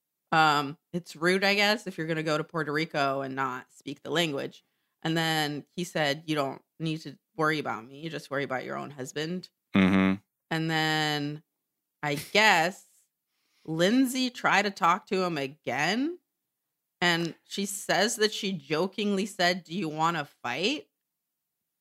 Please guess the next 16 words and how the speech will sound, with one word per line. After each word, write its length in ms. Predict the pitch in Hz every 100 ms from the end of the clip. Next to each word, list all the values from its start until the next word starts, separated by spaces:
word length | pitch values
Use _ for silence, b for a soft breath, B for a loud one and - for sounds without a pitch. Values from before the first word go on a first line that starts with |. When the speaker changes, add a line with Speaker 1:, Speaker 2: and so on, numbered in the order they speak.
| _ -
Speaker 2:
Right. 360 | 101 87 80 _
And 160 | 98 104
then 160 | 107
he 160 | 101 107
squared 380 | - 95 98 87
up, 220 | 101 -
or 100 | 113
not 160 | 135 120
squared 280 | - 113 107
up, 80 | 101
but 120 | 95
she 60 |
said 220 | 92 107 95
he 100 | 110
kinda, 260 | 117 107
like, 260 | 98 90